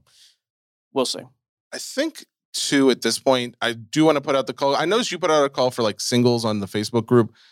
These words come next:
Speaker 2: the other day. I'm gonna put out the call. If you guys have, if anybody has a full case of Pop Century,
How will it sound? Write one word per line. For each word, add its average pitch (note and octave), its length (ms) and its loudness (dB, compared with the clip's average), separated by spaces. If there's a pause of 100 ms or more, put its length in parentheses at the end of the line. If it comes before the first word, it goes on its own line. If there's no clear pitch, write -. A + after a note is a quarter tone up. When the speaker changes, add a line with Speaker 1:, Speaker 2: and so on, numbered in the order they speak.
(140)
Speaker 2:
the A2 80 4
other A2+ 100 6
day. A2 360 2 (160)
I'm G#3+ 160 2
gonna F4 160 -2
put D#3+ 160 0
out C#3 160 0
the B2+ 100 -4
call. B2+ 420 0 (320)
If C3 140 2
you F3+ 80 -2
guys B3+ 180 0
have, D3+ 480 0 (640)
if D3+ 140 2
anybody G3+ 260 2
has C3 120 -4
a A#2 60 -4
full C#3 240 -2
case A2 420 -6
of - 140 -14
Pop G2 220 -2
Century, F#2+ 460 -8